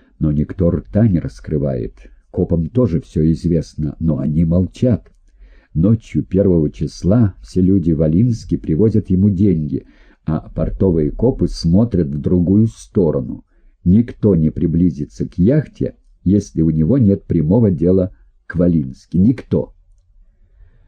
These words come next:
"А как называется яхта, Эд?" Гермес. За рыбацкими траулерами сразу направо. А Хэнк Сэнди тоже собирает деньги для Валински.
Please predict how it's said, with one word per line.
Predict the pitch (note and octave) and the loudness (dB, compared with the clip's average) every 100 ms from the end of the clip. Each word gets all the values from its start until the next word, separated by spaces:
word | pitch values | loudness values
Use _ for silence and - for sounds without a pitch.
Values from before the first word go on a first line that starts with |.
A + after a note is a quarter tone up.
| - | -14
"А | - D#2+ | -6 -2
как | B2 B2 | -2 2
называется | C#3 A#2+ B2+ A#2 A2+ G#2 | 2 2 2 2 0 2
яхта, | G2+ D#2+ B1 - D2 - | 2 2 -2 -8 -8 -4
Эд?" | D2 - _ _ _ _ _ _ | -6 -6 _ _ _ _ _ _
Гермес. | - E2 F#2 F2 E2+ - - - - - _ _ _ _ _ _ _ | -4 0 2 2 2 -2 -10 -20 -20 -20 _ _ _ _ _ _ _
За | - G2 | -4 -2
рыбацкими | E2 G2 G2 - E2 D#2 | 0 0 -2 -4 -2 -2
траулерами | - G2 C3 G2+ D2 C#2 - - _ _ _ | 0 2 2 2 0 -4 -6 -12 _ _ _
сразу | - F2 F#2+ G2 | -2 0 2 2
направо. | F#2+ G2 - C2+ A#1 - _ _ _ _ _ _ _ _ - - | 2 0 -2 -4 -8 -18 _ _ _ _ _ _ _ _ -18 -6
А | E2 D#2 - | -2 -2 -6
Хэнк | - - B2 A#2 - - | -10 0 0 0 -4 -12
Сэнди | - - G#2+ E2+ D2 C2+ D2+ | -12 -4 -2 0 -2 -4 -6
тоже | - A#2 C#3+ D3 | -2 0 2 -2
собирает | - E2 E2 D#2+ D2+ | -2 -2 0 0 0
деньги | C#2 F2 D2 C#2 D2 | 0 0 -2 -2 -4
для | C2+ D#2 D2+ - | -2 -2 -2 -2
Валински. | C#2+ F2 E2 C2+ C2 - - | -2 0 0 -2 -10 -16 -16